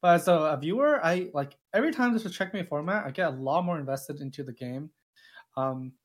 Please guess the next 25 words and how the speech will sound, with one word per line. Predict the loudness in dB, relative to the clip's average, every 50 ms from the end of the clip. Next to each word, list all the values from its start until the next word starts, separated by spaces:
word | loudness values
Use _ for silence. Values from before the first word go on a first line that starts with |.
| _ _ _ _ _ _ _ _ _
for | -8 -6
the | -6
Checkmate | -6 -6 -10 -8 -8 -10 -8 -8
format. | -8 -10 -8 -10 -10 -12 -12 -14 -16 -20 _ _ _ _ _ _ -8
And | -2 0
then, | 2 2 2
obviously, | 2 4 4 4 4 2 -4 -4 -4 -4 -4
for, | -2 2 4 4 4
like, | 4 2 0 0 0
um, | 0 0 2 2 2 0 0 -2 -4 -10 -14 _ _ _ -4
for, | -2 -2
like, | 0 0
the | -2 -2
big | -2 -2 -4 -2
tournaments, | -4 -4 -2 0 0 2 0 0 -2 -8 -14 _ _ _ _ _ _ _ _ _ _ _ _ _ -12
it's, | -10 -10 -4 -2
like, | -2 -2 -2 -2
it's | -2 -2 -2 -2 -4
really | -2 0 0 0 0
bad | 0 2 2 2 2 0
if | -2 -6
the, | -6 -6 -6 -6 -12 _ _ _ -6
the | -6 -6
big, | -4 -4 -4 -4 -4 -4
uh, | -2 -2 -2